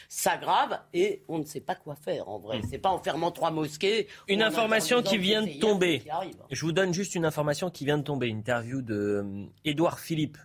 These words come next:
Speaker 2: l'ancien Premier ministre de Emmanuel Macron, euh, accordé au Figaro. Voilà ce qu'il dit, c'est plutôt intéressant. Renvoyer dos à dos Marine Le Pen et Emmanuel Macron, c'est irresponsable. Tout comme envoyer la consigne, pas une voix à Marine Le Pen, ce qui laisse la porte évidemment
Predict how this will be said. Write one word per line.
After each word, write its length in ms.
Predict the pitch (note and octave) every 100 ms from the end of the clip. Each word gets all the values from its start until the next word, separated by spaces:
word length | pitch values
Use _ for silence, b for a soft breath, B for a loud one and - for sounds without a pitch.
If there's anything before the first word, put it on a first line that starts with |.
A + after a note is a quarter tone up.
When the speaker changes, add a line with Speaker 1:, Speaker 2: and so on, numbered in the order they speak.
| _ -
Speaker 2:
l'ancien 240 | A2 A#2
Premier 240 | G#2+ G#2+ G#2
ministre 440 | G#2 F#2+ - G#2
de 360 | G2 G2 F#2+ F#2
Emmanuel 300 | G#2 G2+ G2+
Macron, 540 | G2+ G2+ - A#2+ G#2
euh, 280 | F#2 F#2 F#2 F2+
accordé 480 | G#2 G#2+ G#2+ A#2+ A#2+
au 80 |
Figaro. 560 | G#2 - D3 C#3+ A#2 G#2
Voilà 180 | A#2+ F#3+
ce 120 | -
qu'il 240 | D#3+ C3+
dit, 260 | A#2 B2 G2
c'est 140 | -
plutôt 240 | - - A3+
intéressant. 560 | E3 D3+ C3 - F#2+ - B B -
Renvoyer 440 | C3+ F#3 G#3 A3+
dos 240 | E3+ E3+
à 100 | D3+
dos 180 | C#3 C3
Marine 360 | A2 D3 E3 F3
Le 120 | D#3
Pen 180 | D#3 G#3
et 120 | D3
Emmanuel 360 | C3+ D3+ C#3+ C3+
Macron, 320 | B2 - -
c'est 300 | - D#3 - -
irresponsable. 1080 | G#3 F#3 A3 A3 - - F3+ - E3 G#2+ G2+ B B B B
Tout 120 | E3+
comme 240 | F3 C3+
envoyer 320 | B2 A#2 B2 C3
la 100 | A2
consigne, 540 | A2+ - D#3+ E3+ D3 - -
pas 220 | C3+ D3 -
une 160 | A2+
voix 240 | G#2+ A#2 C3
à 160 | -
Marine 240 | G#2 G2+ G#2
Le 100 | G2
Pen, 220 | C3 C#3
ce 140 | -
qui 140 | - G#2
laisse 180 | G#2 -
la 100 | F#2+
porte 220 | A2+ -
évidemment 460 | G2+ G2+ G#2 B2